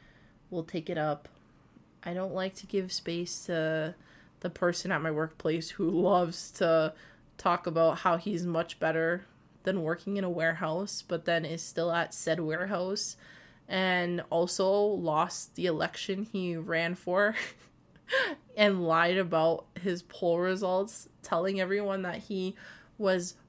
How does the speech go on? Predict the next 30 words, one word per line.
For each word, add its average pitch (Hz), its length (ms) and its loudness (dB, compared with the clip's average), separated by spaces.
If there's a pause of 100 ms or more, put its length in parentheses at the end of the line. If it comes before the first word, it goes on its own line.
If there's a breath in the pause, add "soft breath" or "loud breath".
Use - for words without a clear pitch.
right 175 420 -2
behind 185 640 2
the 175 60 -4
person 180 460 -4
who 185 140 0
won, 160 400 -2
even 190 400 -2
though 175 140 -2
he 180 140 -4
was 165 380 -6
in 170 240 -4
third 165 380 -4
place. 156 600 -8 (1200 loud breath)
Um, 170 560 2
and 175 260 0
he 190 320 0
also 208 920 2 (100)
is 180 220 0
a 170 120 0
dumbass 170 640 4
for 175 140 -2
doing 170 260 0
that 208 240 0
because 202 400 -2
it's 180 180 -10
public 196 460 0
information 180 880 -4
about 151 420 -2
voter 156 400 2
results. 160 600 -2